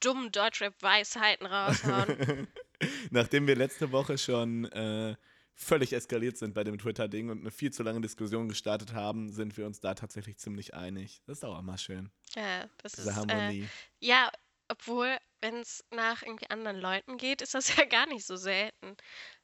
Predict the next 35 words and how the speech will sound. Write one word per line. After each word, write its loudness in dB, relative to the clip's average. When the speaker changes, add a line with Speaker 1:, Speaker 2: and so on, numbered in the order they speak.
Speaker 1:
Also, 0
ich -12
mein, 2
ich -8
hatte 0
heute 0
mit -10
einem -8
Freund 0
von -4
mir 0
eine -4
Diskussion, -4
der 4
halt 0
irgendwie -10
meinte, 0
dass, -4
äh, -4
der -4
Herr 0
und -6
ich -12
irgendwie -2
so 0
eine 6
Harmonie 0
zwischen -2
uns -6
haben 2
und 2
irgendwie -6
so -2
eine 0
Art -6